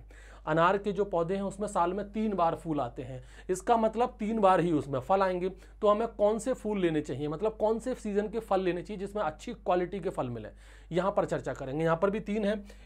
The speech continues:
एक है अम्बे बहार, दूसरा है मृग बहार और तीसरा है हस्त बहार। अम्बे बहार जो है उसमें फ्लावरिंग जनवरी से फरवरी के बीच में आती है,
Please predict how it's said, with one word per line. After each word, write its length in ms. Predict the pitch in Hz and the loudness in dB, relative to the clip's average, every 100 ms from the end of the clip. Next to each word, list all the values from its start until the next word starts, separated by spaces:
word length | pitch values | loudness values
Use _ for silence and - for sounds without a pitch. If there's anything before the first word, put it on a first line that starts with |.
| - | 0
एक 220 | 208 208 | 0 2
है 60 | 214 | -2
अम्बे 280 | 175 180 196 | 0 0 4
बहार, 280 | 185 196 214 | 6 4 0
दूसरा 340 | 165 185 196 | -4 0 2
है 80 | 185 | 4
मृग 260 | 175 170 170 | 2 -2 2
बहार 220 | 190 214 | 6 6
और 200 | - 180 | 4 -4
तीसरा 280 | 175 165 190 | -6 0 0
है 140 | 202 | 0
हस्त 260 | 170 160 - | -2 -4 -2
बहार। 260 | 127 123 - - - - - - | -6 -6 -12 -20 -20 -20 -20 -2
अम्बे 280 | 175 214 285 | 0 6 8
बहार 280 | 233 208 202 | 8 6 6
जो 140 | 214 | 0
है 80 | 220 | -2
उसमें 280 | 202 208 226 | -2 -4 -4
फ्लावरिंग 420 | 202 185 185 220 | 2 2 2 0
जनवरी 360 | 180 175 190 202 | 0 2 2 0
से 140 | 220 | -4
फरवरी 360 | 233 175 160 156 | -4 -2 0 -2
के 120 | 143 | -2
बीच 220 | 139 127 | -4 -4
में 120 | 151 | -6
आती 220 | 147 143 151 | -6 -6 -8
है, 180 | 165 | -8